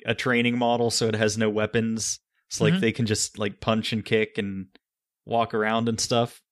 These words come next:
Speaker 1: Uh, so, like, towards the end of the show, they finally get a weapon, and, uh, they kinda, kinda fuck up the kaiju that just, like, fucking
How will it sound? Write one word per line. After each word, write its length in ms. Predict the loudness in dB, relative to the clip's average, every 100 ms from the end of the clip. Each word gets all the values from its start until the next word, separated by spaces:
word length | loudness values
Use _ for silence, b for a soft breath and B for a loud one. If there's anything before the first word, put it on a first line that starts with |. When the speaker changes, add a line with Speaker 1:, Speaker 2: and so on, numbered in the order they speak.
| _ _
Speaker 1:
Uh, 400 | -4 -2 0 -2 -8 _ _ _ _ _ -8
so, 160 | 0
like, 180 | 0 0
towards 260 | 0 0 2
the 100 | 0
end 120 | 2
of 60 | 0
the 60 |
show, 260 | 0 2 2
they 100 | 0
finally 400 | 0 -2 0 0
get 140 | 2
a 40 | 2
weapon, 580 | 0 0 0 0 -2 -6 _ _
and, 260 | -4 0 2
uh, 580 | 2 4 2 0 -2 -6 -16 -6
they 320 | 0 0 0 -8 -18 -12
kinda, 560 | -4 -2 0 0 0 -4 -8 -20 -10
kinda 240 | -4 -2 -2
fuck 320 | 0 2 2
up 200 | 0 2
the 380 | 0 0 -2 -4 _ _ _ _
kaiju 480 | -2 0 0 0 0
that 140 | 0 0
just, 320 | -2 -2 -2
like, 340 | -2 -2 -6 _ _ _ _ _ _ _ _ _ _ _ _ _ _ _ -4
fucking 420 | -2 0 0 -2